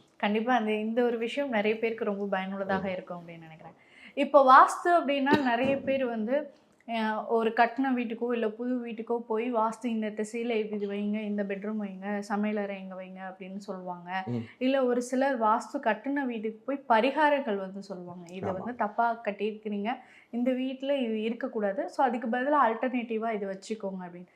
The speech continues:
Speaker 1: நீங்க வாஸ்துல என்ன மாதிரியான விஷயங்கள் வந்து ப்ரொவைட் பண்றீங்க?
Speaker 2: ஆமா. இப்போ, அ, எ-, என்னோட சர்வீசஸ் என்ன, என்ன அப்படின்னா,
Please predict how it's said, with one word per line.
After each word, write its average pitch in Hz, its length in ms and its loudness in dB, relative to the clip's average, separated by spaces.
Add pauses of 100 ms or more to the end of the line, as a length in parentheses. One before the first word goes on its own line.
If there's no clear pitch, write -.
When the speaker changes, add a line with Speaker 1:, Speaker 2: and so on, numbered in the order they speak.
(200)
Speaker 1:
நீங்க 349 360 2
வாஸ்துல 285 540 6
என்ன 254 300 0
மாதிரியான 254 460 0
விஷயங்கள் 240 480 -2
வந்து 202 260 -4
ப்ரொவைட் 180 360 -6
பண்றீங்க? 170 420 -16
Speaker 2:
ஆமா. - 240 -2 (680)
இப்போ, 101 640 6 (200)
அ, 95 60 2 (1040)
எ-, 113 60 -6
என்னோட 139 420 8
சர்வீசஸ் 156 500 4
என்ன, 110 200 2
என்ன 101 280 2
அப்படின்னா, 90 580 -6